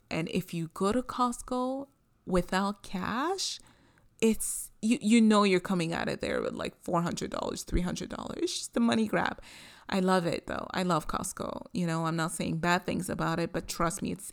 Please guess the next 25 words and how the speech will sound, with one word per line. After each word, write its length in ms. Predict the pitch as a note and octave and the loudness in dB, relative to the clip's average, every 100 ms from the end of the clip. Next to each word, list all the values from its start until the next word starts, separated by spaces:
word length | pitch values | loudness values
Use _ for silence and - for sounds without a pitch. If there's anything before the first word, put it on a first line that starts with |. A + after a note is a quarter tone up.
| - | -6
easy 460 | G3 F#3+ F3 F3 | 0 0 0 -4
for 200 | F3 - | -6 -4
you 640 | E3+ F3 F3 E3+ F3+ G3+ C4+ - - - - - _ | -2 -2 0 2 2 0 -2 -12 -20 -20 -20 -20 _
to 420 | - G3+ F#3 E3+ | -6 -2 0 0
spend 360 | F3 - F3 F3+ | -4 -2 0 2
a 60 | F3 | 2
lot 220 | F3 F3 | 4 2
of 100 | E3+ | 0
money 300 | E3 F3+ G#3 | -2 -2 0
going 240 | E3+ E3 | 0 0
to 100 | E3+ | -2
Costco 540 | F3 F#3 - F3 F3 - | -4 -6 -4 -2 0 -2
or 160 | - - | -4 -4
any 280 | F3+ F3 F3 | -2 0 2
other 160 | E3+ | 2
grocery 380 | D#3+ E3 E3 G#3 | 0 -2 0 -2
stores 420 | G#3+ A3 G#3+ A3 | -2 -2 -2 -2
because 260 | - F3 E3 | -4 -6 -4
they 80 | F3 | -4
have 180 | E3+ E3 | -2 0
all 140 | E3 | 0
these 180 | E3 D#3 | -2 -4
lightings 640 | F3+ E3+ F3 F3 E3+ F3 - | 0 2 2 0 -2 -6 -6
and 140 | E3 | -6
shelvings. 720 | - F3 E3 E3+ F3+ F3+ | -2 2 2 2 -2 -2